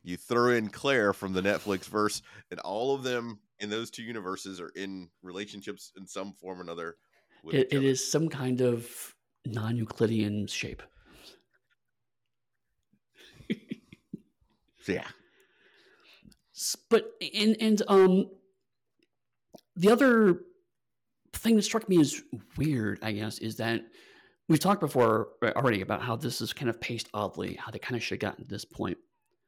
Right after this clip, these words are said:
Speaker 2: So it's odd to see the episode spend a really long time about Elektra, right? Like, there's this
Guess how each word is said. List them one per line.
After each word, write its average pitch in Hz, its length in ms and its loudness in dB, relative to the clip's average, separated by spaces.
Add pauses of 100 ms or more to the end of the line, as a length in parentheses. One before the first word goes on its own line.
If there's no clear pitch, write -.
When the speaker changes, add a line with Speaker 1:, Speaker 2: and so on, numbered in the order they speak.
(600)
Speaker 2:
So - 280 4
it's 180 180 2
odd 208 280 2
to 208 60 -4
see 196 160 0
the 175 120 -2
episode 170 460 2
spend 156 380 0 (360)
a - 80 -12 (160)
really 226 680 2
long 135 360 2
time 107 520 -4 (960)
about 127 320 2
Elektra, 110 560 -4
right? 117 280 2 (2250)
Like, 202 200 2
there's 226 180 6
this 220 220 4